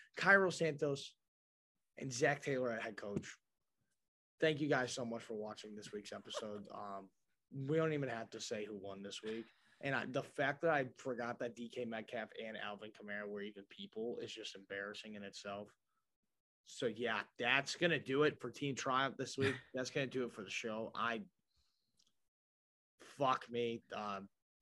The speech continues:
Speaker 1: you're not following me already on social media at Connor dot Burns three. If you're not following Swank already, at Stop the B S,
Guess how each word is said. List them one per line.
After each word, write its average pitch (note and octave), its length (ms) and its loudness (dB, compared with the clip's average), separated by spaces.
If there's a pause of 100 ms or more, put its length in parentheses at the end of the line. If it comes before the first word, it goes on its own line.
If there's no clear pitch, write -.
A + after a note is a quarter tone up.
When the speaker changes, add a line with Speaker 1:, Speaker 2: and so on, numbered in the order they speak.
(140)
Speaker 1:
you're C3 140 -4
not C#3 200 6
following C#3 260 2
me C#3 80 2
already B2+ 280 2
on A#2+ 100 -2
social A#2+ 320 -6
media B2 320 0
at A2+ 120 -4
Connor A2+ 220 -6
dot G#2 160 -6
Burns G#2 340 -10
three. A2 180 -6
If - 380 -18
you're A#2+ 80 -6
not A2+ 180 -6
following A2 320 -2
Swank G#2 360 -8
already, G#2 320 -6
at A2 140 -8
Stop A2 320 -6
the G2+ 80 -16
B A2 220 -6
S, G#2+ 400 -6